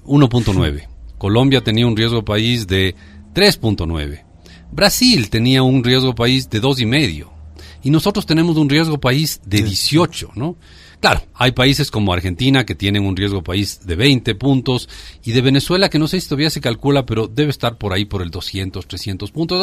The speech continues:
Speaker 1: algo, no, es, es, es ya, ya, es, es casi una broma ver si se calcula o no el riesgo país de Venezuela, pero ya te digo, tienes países, países pequeños y no muy ricos como Guatemala con un riesgo país de dos puntos,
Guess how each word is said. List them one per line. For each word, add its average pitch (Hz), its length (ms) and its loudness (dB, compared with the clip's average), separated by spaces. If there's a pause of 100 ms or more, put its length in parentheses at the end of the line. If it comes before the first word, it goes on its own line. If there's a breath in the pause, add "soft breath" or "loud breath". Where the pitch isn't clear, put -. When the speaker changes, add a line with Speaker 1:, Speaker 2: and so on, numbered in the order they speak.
(120)
Speaker 1:
algo, 180 280 -2 (260 loud breath)
no, 160 200 -4
es, 160 120 0
es, 143 260 -2
es 135 200 -4
ya, 110 320 2
ya, 92 300 -4
es, 95 160 -8
es 98 160 -8
casi 113 240 -2
una 92 120 2
broma 101 400 2 (360 loud breath)
ver 101 140 -2
si 104 140 -4
se 95 100 -4
calcula 101 380 0
o 95 80 2
no 113 160 2
el 98 120 0
riesgo 101 240 0
país 101 220 -2
de 104 60 2
Venezuela, 107 500 0
pero 120 200 0 (300 loud breath)
ya 175 120 2
te 170 120 2
digo, 160 220 4
tienes 175 260 2
países, 160 420 -2
países 226 480 -2
pequeños 135 580 2
y 92 80 0
no 110 120 2
muy 120 140 2
ricos 117 360 -2
como 90 200 -4
Guatemala 104 640 0
con 92 200 -4
un 95 100 -2
riesgo 104 320 -2
país 95 320 -4
de 85 120 -6
dos 95 200 -4
puntos, 127 600 0